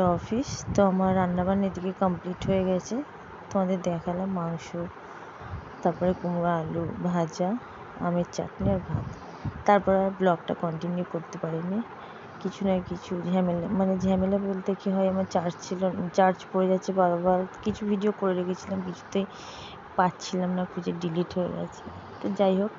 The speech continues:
এটা ছিল তার পরের দিন, বৃহস্পতিবার দিন। সকাল থেকে উঠে খুব তাড়াহুড়ো ব্যস্ততার মধ্যেই ছিলাম।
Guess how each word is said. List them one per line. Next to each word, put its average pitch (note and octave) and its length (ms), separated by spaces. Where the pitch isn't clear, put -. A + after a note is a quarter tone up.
এটা F#3 160
ছিল G3+ 220
তার F3+ 200
পরের E3 320
দিন, G3 200
বৃহস্পতিবার E3+ 760
দিন। F#3 140
সকাল F3+ 380
থেকে F3+ 220
উঠে F3+ 200
খুব F#3+ 180
তাড়াহুড়ো F3+ 480
ব্যস্ততার F3 520
মধ্যেই F3 400
ছিলাম। F3+ 320